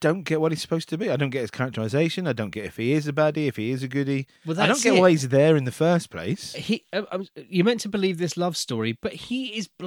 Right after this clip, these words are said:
Speaker 2: blatantly, the way he plays it, he's blatantly fucking her over.
Speaker 1: Yes.
Speaker 2: You know,
Speaker 1: But
Speaker 2: I,
Speaker 1: then
Speaker 2: I
Speaker 1: he p-, decides to put the map back.
Speaker 2: He puts the map back.
Speaker 1: But I still don't bel-, I don't buy it. I do not buy it.
Speaker 2: It,
Speaker 1: Uh,
Speaker 2: it's too, it's a bit too much of a, you know, turnaround at the end when he turns up with a boat. I'm like, "Oh,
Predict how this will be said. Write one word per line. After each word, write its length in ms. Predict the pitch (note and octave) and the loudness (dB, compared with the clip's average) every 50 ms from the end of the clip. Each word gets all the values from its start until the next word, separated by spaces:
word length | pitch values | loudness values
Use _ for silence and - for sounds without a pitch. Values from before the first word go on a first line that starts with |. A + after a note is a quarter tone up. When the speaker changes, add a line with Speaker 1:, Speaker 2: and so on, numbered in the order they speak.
| F#3 G3 | -4 -2
Speaker 2:
blatantly, 540 | G#3+ B3 C4+ C4 - - - - A2+ A#2+ | 0 0 0 0 -2 -6 -8 -6 -4 -4
the 100 | B2 C3 | -4 -2
way 140 | D#3+ G#3+ C4 | 0 0 0
he 120 | A#3+ - G3+ | 0 -2 -4
plays 380 | - - A3 G#3+ F3+ C3+ A#2+ | -4 -4 -2 -2 -2 -2 -4
it, 120 | A2+ A2 - | -6 -8 -8
he's 280 | - - A#3 B3 A3 | -8 -6 -6 -6 -6
blatantly 400 | - - A#3+ F3+ E3 E3 F3+ F#3+ | -6 -6 -4 -4 -4 -4 -4 -6
fucking 340 | - - C3+ A#2+ - - E3 | -4 -6 -8 -6 -6 -6 -4
her 160 | F#3+ A3 C4 | -2 -2 0
over. 320 | D4 F4 F4 A#3+ C#3+ G#2 F2 | 0 0 0 -2 -4 -4 -6
Speaker 1:
Yes. 400 | A#2+ D3 G3+ D#3+ - - - - _ _ | -4 -4 -4 -4 -6 -8 -14 -20 _ _
Speaker 2:
You 120 | F#3 F3+ | 0 2
know, 200 | E3+ F3 G3 F#3+ | 2 2 2 2
Speaker 1:
But 100 | - F#3 | 2 2
Speaker 2:
I, 60 | F#3 F#3 | 2 4
Speaker 1:
then 160 | G3+ G3+ F#3+ | 4 4 4
Speaker 2:
I 20 | E3+ | 4
Speaker 1:
he 100 | G#3 G3 | 2 0
p-, 180 | - G#3+ G3 | 0 -2 -2
decides 340 | F#3+ F3 E3 - F#3 E3 - | -2 -4 -2 0 0 0 -2
to 80 | - C3+ | -2 0
put 160 | - E3+ D#3+ | 0 0 0
the 80 | D#3 | -2
map 260 | D3+ D#3+ E3 D3+ A#2 B2+ | -2 -2 -2 -4 -4 -2
back. 380 | D3 D3 C3+ A2 G2 - - - | -2 -2 -2 -2 -4 -8 -10 -8
Speaker 2:
He 100 | G3 A3 | -8 -6
puts 240 | - D#4+ C#4 - | -4 -4 -4 -2
the 80 | - A#3 | -2 -2
map 240 | G#3 F3 C3+ C3 - | -2 -2 -4 -4 -2
back. 340 | - C3+ A2+ C3+ A3+ C4+ - _ | 0 0 0 0 -2 -6 -10 _
Speaker 1:
But 120 | - - F#3 | -10 -6 -4
I 100 | G#3 G#3+ | -4 -4
still 260 | - - - A3+ A3 | -4 0 0 2 2
don't 160 | A#3 A#3 A#3 | 2 0 -2
bel-, 160 | G#3 G#3+ G#3+ | -4 -4 -4
I 140 | G#3 F#3+ F#3+ | -2 -2 0
don't 200 | E3 B3 C4 F#3 | 0 -2 0 0
buy 180 | D#3+ F#3+ C4 B3+ | 2 2 2 0
it. 180 | A#2+ - - _ - | -2 -4 -6 _ -4
I 100 | A#2+ B2+ - _ | -4 -4 -4 _
do 160 | - D#3 D3+ | 2 2 4
not 200 | D#3 F#3 G3 E3 | 4 2 0 0
buy 220 | C#3 D#3 E3+ G3+ D#3+ | 0 0 0 2 0
it. 160 | G#2 D2+ - _ _ _ _ _ - | -2 -4 -8 _ _ _ _ _ -12
Speaker 2:
It, 220 | C#3 C#3 F3+ F#3+ | -6 -2 -2 -2
Speaker 1:
Uh, 60 | C#3+ C#3+ | 0 0
Speaker 2:
it's 280 | D#3+ F#3 C#3+ C#3 - | 0 0 0 -2 -2
too, 100 | - A3 | 0 0
it's 260 | F#3+ - E3+ E3 - | 0 0 0 0 0
a 40 | E3+ | 0
bit 240 | D#3+ - G3+ F3 E3 | 0 0 -2 -2 -4
too 200 | - - F3+ D#3+ | -4 -2 -2 0
much 280 | D#3 D#3 - - - - | 0 0 -2 -4 -4 -6
of 120 | D3+ C#3 | -4 0
a, 240 | D3 C#3 C#3 C#3 C#3 - _ _ _ - | 2 2 2 2 2 -2 _ _ _ -8
you 160 | D#3+ C#3 A#2+ | -6 -4 -4
know, 80 | A2+ | -4
turnaround 580 | A2 - - D#3 C#3+ C3+ C3 C3 B2+ B2 A#2+ A#2+ | -4 -2 0 2 2 2 2 0 0 0 0 -2
at 100 | C3 A#2 | -2 -2
the 120 | A#2 B2+ C3 | 0 0 2
end 160 | B2 G#2+ G#2+ | 2 0 -2
when 100 | A2 A#2 | -4 -4
he 120 | A#2+ A2+ | -4 -4
turns 280 | A2 - - C3+ B2 A#2+ | -4 -4 -2 -2 -2 -2
up 80 | C#3+ G#2+ | -4 -4
with 80 | G#2 B2 | -6 -6
a 40 | |
boat. 220 | A2+ - D3+ D#3 C#3+ | -6 -4 -4 -4 -4
I'm 80 | A2 | -4
like, 160 | A#2 A2+ A#2 G#2+ | -4 -4 -4 -2
"Oh, 160 | A#2 B2+ | -4 -4